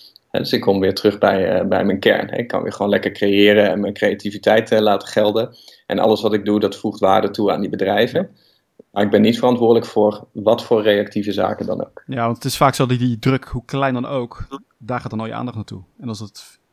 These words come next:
Speaker 2: hè, als je zelf maar een beetje daarvan vrijmaakt, dan, dan,
Speaker 1: Ja.
Speaker 2: en dan gaat het weer stromen.
Speaker 1: Ja, klopt. Ja, want dan, dan heb je ook de ruimte om wat dieper na te denken over waar je nou precies staat en, eh, en waar je naartoe wil. We hebben dat dit jaar, ehm,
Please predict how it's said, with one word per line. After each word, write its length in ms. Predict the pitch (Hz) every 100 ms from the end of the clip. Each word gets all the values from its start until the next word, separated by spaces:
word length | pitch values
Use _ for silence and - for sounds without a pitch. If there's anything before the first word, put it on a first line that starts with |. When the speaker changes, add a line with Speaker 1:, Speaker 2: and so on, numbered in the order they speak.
| _
Speaker 2:
hè, 120 | 131
als 120 | 147
je 60 | 120
zelf 140 | 127
maar 120 | 120 117
een 60 |
beetje 240 | 110 165 135
daarvan 200 | 117 113
vrijmaakt, 640 | 127 151 87 101 - _ _ _ _ _ _ _
dan, 280 | - 123 117 -
dan, 140 | 127
Speaker 1:
Ja. 180 | - -
Speaker 2:
en 120 | 127 117
dan 40 | 117
gaat 60 |
het 80 | 120
weer 80 | 113
stromen. 440 | - 120 110 90 - _ _ _ _ _ _ _ _ _ _ -
Speaker 1:
Ja, 140 | 131
klopt. 460 | - - 107 101 -
Ja, 200 | 117 -
want 120 | 98
dan, 220 | 107 101
dan 160 | 101 104
heb 140 | 104
je 60 | 110
ook 100 | 101
de 80 | 104
ruimte 360 | 101 107 120 -
om 200 | 104 98
wat 200 | 98 98
dieper 260 | 120 110
na 220 | 104 107
te 120 | 117 104
denken 340 | 90 98 -
over 300 | 95 - 98
waar 180 | 98 98
je 60 |
nou 120 | 104 101
precies 280 | - 107 -
staat 320 | 98 95 95
en, 180 | 98 95
eh, 180 | 92 87 - _ _ _ _
en 160 | - 101
waar 160 | 98
je 60 | 98
naartoe 300 | 101 101 120
wil. 360 | 90 95 143 -
We 120 | - 98
hebben 180 | 101
dat 160 | 101 101
dit 180 | 104 101
jaar, 340 | 98 95 95
ehm, 320 | 101 101 95